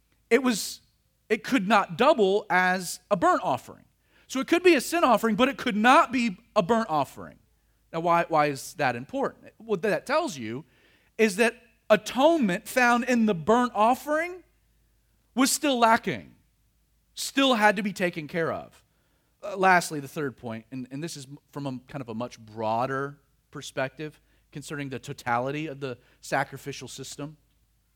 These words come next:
The fact still remains, even with this concession, the non-blood sacrifice, it could only be offered under an umbrella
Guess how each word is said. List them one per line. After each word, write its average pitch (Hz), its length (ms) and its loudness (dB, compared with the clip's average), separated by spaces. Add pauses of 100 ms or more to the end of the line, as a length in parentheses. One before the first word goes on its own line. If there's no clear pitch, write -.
The 156 80 -14
fact 196 260 -2
still 196 180 -4
remains, 147 480 -6 (400)
even 185 260 -2
with 175 140 -4
this - 180 -8
concession, 180 720 -8 (920)
the 143 80 -2
non-blood 165 680 0
sacrifice, 170 1040 -2 (480)
it 202 100 -6
could 233 180 -2
only 269 220 0
be 214 140 -2
offered 143 580 -4 (1300)
under 285 300 2
an 233 160 -2
umbrella 175 720 0